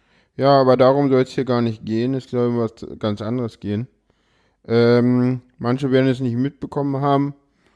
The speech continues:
andere waren da, andere haben nicht geschlafen auf die, auf diesem Event.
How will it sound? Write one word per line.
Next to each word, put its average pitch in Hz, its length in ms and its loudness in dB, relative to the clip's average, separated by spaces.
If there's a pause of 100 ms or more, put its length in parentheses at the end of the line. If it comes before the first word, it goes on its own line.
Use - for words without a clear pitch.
(320)
andere 120 400 2
waren 113 320 2
da, 131 500 2
andere 110 400 -2
haben 113 500 -2
nicht 120 280 -8
geschlafen 139 720 0
auf 131 180 -4
die, 139 220 -8 (400)
auf 123 200 0
diesem 131 420 0
Event. 120 640 2